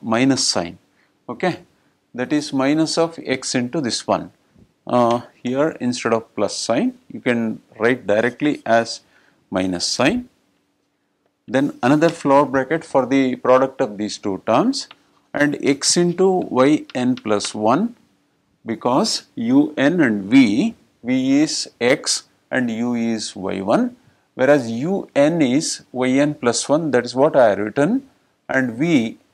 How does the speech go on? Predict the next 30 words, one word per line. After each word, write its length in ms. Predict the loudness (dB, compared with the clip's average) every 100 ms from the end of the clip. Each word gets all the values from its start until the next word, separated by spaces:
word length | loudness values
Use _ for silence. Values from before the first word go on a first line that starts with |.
| -6
without 400 | 0 4 4 2
differentiation, 880 | -2 0 -2 0 -4 -2 -4 -6 -6
x 320 | -6 -6 -10 -2
as 260 | 2 2 0
it 140 | -8
is, 320 | -8 -8 -10 _ _ -12
then 340 | -2 -2 -2
plus 480 | -4 -4 -2 -4 2
of 400 | 4 4 0 -20 _ _ _ _ _ _ _ _ _ _ _ _ -8
N 180 | -6
C 240 | -4 -4 -2
one 460 | 2 2 0 -8 _ _ _ _ _ _ _ _ -20 _ _ _ _ _ _ _
and 360 | -2 0 0 -6 -2
U 260 | -2 -2 -4
N 200 | -4 0
minus 440 | 0 0 -4 -8
one, 520 | -6 0 0 0 -8 -12 _ _
that 160 | -8 -6
is 180 | -6 -4
U 160 | 0 0
N 240 | 0 -2
minus 400 | -2 -2 -4 -2
one 200 | -2 0
is 200 | -2 -2
means 280 | -2 -2 -2
one 220 | -2 0
number 280 | 0 2 0
less, 500 | 4 2 2 -4 -6 _ _ _ -8
that 180 | -4 0
is 240 | -2 -2